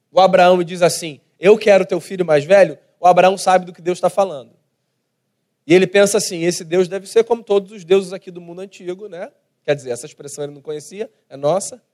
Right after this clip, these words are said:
"Esse Deus deve ser como todos os deuses, ponto.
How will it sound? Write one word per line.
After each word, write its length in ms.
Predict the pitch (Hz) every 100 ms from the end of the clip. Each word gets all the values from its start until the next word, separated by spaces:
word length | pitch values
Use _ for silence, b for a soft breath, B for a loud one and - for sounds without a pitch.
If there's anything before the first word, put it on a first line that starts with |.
| _ _ _ _ _ _ _ _ _ _ _ _ _ _ _ _
"Esse 220 | 139 175
Deus 240 | 160 185 180
deve 180 | 180
ser 140 | 175 170
como 180 | 175 165
todos 260 | 185 165 175
os 100 | 160
deuses, 320 | 170 156 151
ponto. 580 | - 196 226 226 226